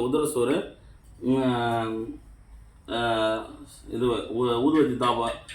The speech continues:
கொழுக்கிட்ட ஊதுவத்தி தூப தீபம் காட்டணும். காட்டணும். இதுக்கான படையல் இதுதான். கொழுக்கட்டை சுண்டல்லாம் வைக்கலாம், அவல் பொரி கடலை வைக்கலாம். உதர சோறு கன்ஃபார்ம், உதர சோறு, ரத்த சோறு வச்சே ஆகணும். இதை வச்சு கணபதிக்கு,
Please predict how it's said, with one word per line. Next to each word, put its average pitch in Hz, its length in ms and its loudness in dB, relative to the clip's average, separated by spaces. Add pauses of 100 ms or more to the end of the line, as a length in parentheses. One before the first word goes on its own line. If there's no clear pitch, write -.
(200)
கொழுக்கிட்ட 151 400 6 (640)
ஊதுவத்தி 180 640 6 (420)
தூப 165 260 4
தீபம் 151 400 2
காட்டணும். 110 360 -2 (1400)
காட்டணும். 127 380 4
இதுக்கான 123 280 0
படையல் 131 280 2
இதுதான். 180 320 0 (640)
கொழுக்கட்டை 151 320 6
சுண்டல்லாம் 139 420 6
வைக்கலாம், 123 460 -2 (100)
அவல் 131 240 4
பொரி 123 160 0
கடலை 117 200 -4
வைக்கலாம். 127 340 0 (640)
உதர 139 240 2
சோறு 131 180 2
கன்ஃபார்ம், 135 380 4
உதர 139 180 2
சோறு, 117 360 0
ரத்த 120 220 -2
சோறு 131 240 0
வச்சே 131 220 -2
ஆகணும். 120 320 2 (720)
இதை 123 120 2
வச்சு 127 280 2
கணபதிக்கு, 135 560 4